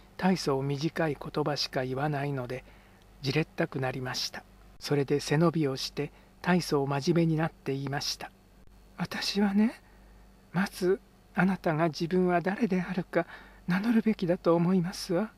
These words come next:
なぜ？と、芋虫は言いました。これでまた面倒な問題になりました。アリスは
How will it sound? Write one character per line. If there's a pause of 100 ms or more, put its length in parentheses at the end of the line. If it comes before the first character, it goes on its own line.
(380)
な (220)
ぜ？ (580)
と、 (100)
芋
虫
は
言
い
ま
し
た。 (340)
こ
れ
で
ま
た
面
倒
な
問
題
に
な
り
ま
し
た。 (560)
ア
リ
ス
は